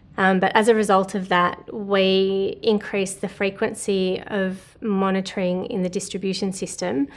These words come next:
for temperature, so water temperature in the network, and chlorine residual. And the reason for that is that, uh, the Australian Drinking Water Guidelines say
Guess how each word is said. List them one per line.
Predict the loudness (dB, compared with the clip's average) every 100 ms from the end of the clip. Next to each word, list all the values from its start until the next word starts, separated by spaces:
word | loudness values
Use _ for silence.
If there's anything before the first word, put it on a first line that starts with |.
| -16 -20
for | -20 -8 0 4 4 2 0 -6 -4
temperature, | -2 -2 -2 -4 -6
so | -6
water | -2 0 0
temperature | -2 -6 -6 -6
in | -6 -4 -2
the |
network, | -2 -2 -4 -4 -12 -20 -20 -20 -6
and | -2 -2 -4
chlorine | -6 0 2 2 0
residual. | -2 -4 -6 -8 -10 -14 -20 -10
And | -4 0 0 -2 -8 _ -6
the | -2
reason | 4 6 6 0
for | 0 0
that | 0 0 -2
is | -4 -4 -4
that, | 0 0 0 -6 -16 -18 -20 -20 _ _ -10
uh, | -8 -4
the | -4
Australian | 0 0 4
Drinking | 4 4
Water | 4 4
Guidelines | 4 4 4 0 2 0 -2
say | -8 -4 -2 0 0 -2 -6